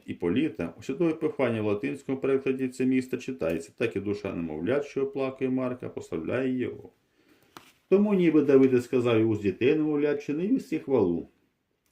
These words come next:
Псалом восьмий: "Ще небеса поють славу Божу". Тому й душа у скорботах і бідах полегшення собі виголошує: "О, на знак хвали, щоб вишня душа пізнавала її сприданість і собою послала їй допомогу".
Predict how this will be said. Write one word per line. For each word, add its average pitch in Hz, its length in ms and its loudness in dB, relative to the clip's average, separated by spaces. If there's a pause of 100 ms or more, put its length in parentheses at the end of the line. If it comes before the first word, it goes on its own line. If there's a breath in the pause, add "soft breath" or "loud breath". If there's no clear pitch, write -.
(140)
Псалом 92 360 0
восьмий: 85 400 0
"Ще 87 180 -2
небеса 85 460 -4
поють 80 260 -6
славу 73 340 -6
Божу". 113 420 -2 (680 soft breath)
Тому 170 220 0
й - 20 2
душа 151 440 2
у 110 80 2
скорботах 113 680 -2
і 143 60 -4
бідах 139 380 -6
полегшення 131 580 2
собі 127 320 0
виголошує: 127 720 2 (120)
"О, 85 260 0 (520)
на 104 140 -2
знак 101 320 -2
хвали, 104 300 2
щоб 131 220 -2
вишня 127 380 0
душа 123 360 -2
пізнавала 117 640 -2
її 117 140 0
сприданість 113 680 -4
і 127 100 -4
собою 143 460 0
послала 123 460 0
їй 135 80 4
допомогу". 104 720 -6